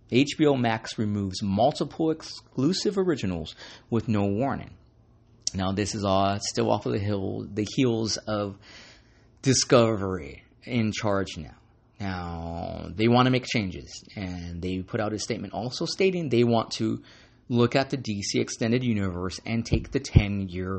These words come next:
plan like Marvel did. They should have done that <laughs> a long time ago. Um, they wanted to toss out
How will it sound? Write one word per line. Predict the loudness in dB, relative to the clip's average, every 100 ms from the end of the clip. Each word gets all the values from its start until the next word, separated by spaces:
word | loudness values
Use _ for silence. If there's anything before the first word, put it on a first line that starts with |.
| -8
plan | -10 -8 -6 -8 -6
like | -8 -8
Marvel | -6 -2 0 0 -4 -4
did. | -8 -14 _ _ _ _ _ _ _ _ -16
They | -4 -2 -2
should | -2 0 0
have | 0 -2
done | 0 0 2
that | 0 0 2 4
<laughs> | 4
a | 2 2
long | 2 2 -2
time | -2 -2 -2
ago. | -6 -8 -14 -18 -20 -20 -20 -20 _ -4
Um, | 0 2 4 4 4
they | 4
wanted | 4 4 4 2
to | 0
toss | -2 0 0 0
out | -2 -2